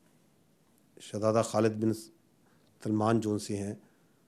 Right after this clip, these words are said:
वो तेईस मार्च की जो परेड थी उसमें guest of honor के भी तशरीफ़ लाए, जो हमारे लिए बड़े फ़ख्र की और इज़्ज़त की बात है।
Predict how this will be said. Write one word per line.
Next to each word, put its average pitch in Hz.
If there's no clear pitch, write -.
वो 110
तेईस 120
मार्च 113
की 117
जो 107
परेड 113
थी 90
उसमें 117
guest 104
of 107
honor 110
के 113
भी 107
तशरीफ़ 101
लाए, 101
जो 98
हमारे 95
लिए 104
बड़े 95
फ़ख्र -
की 104
और -
इज़्ज़त 87
की 92
बात -
है। -